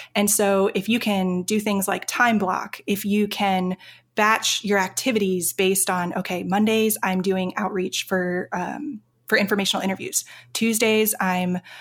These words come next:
looking for new positions. Wednesdays, I'm scheduling outreach for these positions that I found."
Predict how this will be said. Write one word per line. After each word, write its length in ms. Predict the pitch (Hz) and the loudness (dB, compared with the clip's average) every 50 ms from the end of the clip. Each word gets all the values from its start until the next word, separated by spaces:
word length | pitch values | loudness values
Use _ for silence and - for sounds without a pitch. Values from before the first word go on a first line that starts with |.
| - - - - _ _ _ - | -20 -20 -20 -20 _ _ _ -6
looking 340 | - 196 214 - 220 214 214 | -2 0 2 2 2 2 4
for 160 | - 214 214 | 4 4 4
new 140 | 214 226 226 | 4 4 2
positions. 680 | 226 262 247 311 302 - - - - - - - - - - - _ - | 2 0 0 0 0 0 -2 -4 -6 -4 -4 -6 -6 -6 -12 -20 _ -6
Wednesdays, 680 | 175 202 226 269 277 262 - 214 190 - - - - - - | -2 2 2 4 4 2 2 2 0 0 0 -2 -2 -2 -2
I'm 300 | 190 190 190 190 196 202 | 0 0 0 0 0 0
scheduling 560 | 202 - - - 196 190 190 220 226 240 233 | 0 -2 -2 0 0 0 2 2 2 2 2
outreach 460 | - 233 277 277 214 190 - - - | 2 2 2 2 2 0 0 -2 -2
for 160 | - 202 190 | 0 0 0
these 180 | 190 202 208 - | 0 0 -2 -2
positions 480 | - - 233 294 302 - 220 196 190 185 | -2 -2 -2 -2 -2 0 0 -2 -2 -2
that 100 | 196 190 | -2 -2
I 120 | 214 247 | -2 -2
found." 480 | - - 330 349 254 208 190 185 180 | 0 0 2 2 2 2 0 -2 -4